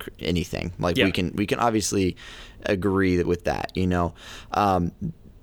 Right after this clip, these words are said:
Speaker 1: the thing that is interesting from the article, they talk about how they consider it to pen-, potentially be an outrage bait game, where they're, you know, somebody made this game not for the intent of actually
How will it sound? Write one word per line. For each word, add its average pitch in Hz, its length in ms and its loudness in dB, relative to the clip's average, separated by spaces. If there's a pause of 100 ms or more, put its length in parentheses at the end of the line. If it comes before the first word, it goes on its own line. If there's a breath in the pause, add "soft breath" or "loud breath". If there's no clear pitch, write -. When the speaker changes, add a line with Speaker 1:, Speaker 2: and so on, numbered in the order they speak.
(200)
Speaker 1:
the 107 260 4
thing 143 320 2
that 101 360 4
is 101 180 0
interesting 107 420 0
from 95 140 0
the 92 80 0
article, 90 340 2
they 92 80 4
talk 107 260 0
about 95 220 2
how 92 180 2
they 90 180 2
consider 87 460 0
it 85 100 0
to 87 60 -2
pen-, 87 240 -2 (120)
potentially 92 400 0
be 85 280 2
an 85 140 0
outrage 85 580 2
bait 82 400 0
game, - 360 -4 (340 loud breath)
where 90 480 4
they're, 92 420 4 (340)
you 95 100 0
know, 87 100 2
somebody 107 380 2
made 98 340 2
this 95 180 0
game 87 460 0
not 110 260 2
for - 80 -2
the 95 100 4
intent 90 320 0
of 82 80 -2
actually 85 500 0